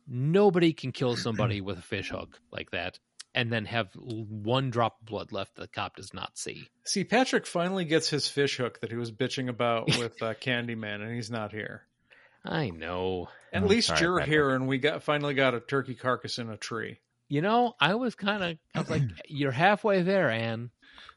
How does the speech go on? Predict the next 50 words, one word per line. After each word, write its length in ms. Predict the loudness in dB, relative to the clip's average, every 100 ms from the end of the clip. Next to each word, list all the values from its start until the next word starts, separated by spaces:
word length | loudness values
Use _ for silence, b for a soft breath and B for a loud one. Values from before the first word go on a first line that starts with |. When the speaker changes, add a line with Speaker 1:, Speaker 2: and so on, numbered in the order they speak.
| -12
Speaker 1:
You 80 | -6
know, 200 | -6 -6
you 240 | -10 -6 -2
need 220 | -2 -2
to 40 |
eat 220 | -2 0
the 80 | 0
carcass, 500 | 2 2 2 -2 -6 -8
you 100 | -6
need 180 | -6 -6
to 60 | -2
eat 140 | -2
the 140 | 2 2
food, 240 | 4 4
and 100 | 4
then 160 | 2 2
you 60 |
hang 260 | 2 2 2
the 240 | 2 2
desiccated 840 | -2 0 0 0 0 2 2 2 0
carcass 440 | 0 2 -2 -6
in 80 | -4
the 80 | -2
tree 240 | 0 -2
and 100 | -2
let 160 | -4 -4
the 80 |
birds 380 | 0 2 2 0
pick 240 | -4 -4 -2
over 300 | -4 -2 -6
the 80 | -6
car-, 320 | -4 -4 -6 -12 _
pick 180 | -6 -4
it 60 | -4
over." 360 | -8 -8 -10 -12 _ _ -16 -8
Speaker 3:
The 260 | -2 -2 0
slow 400 | -2 2 4 6
reveal 680 | 6 2 2 2 4 4 2
of 560 | 0 0 -2 -6 -6
the, 220 | -4 -4
like, 500 | -4 -2 -2 -4 -8
middle 800 | -8 -4 0 4 4 4 2 2
link 260 | 2 0 0
in 140 | -4
the 80 | -4
chain 540 | -6 -4 -4 -6 -10 -10
of 480 | -8 -6 -8 -8
the 80 | -6 -2 0
Egan 340 | 2 0 -2
family, 580 | -2 0 0 -4 -10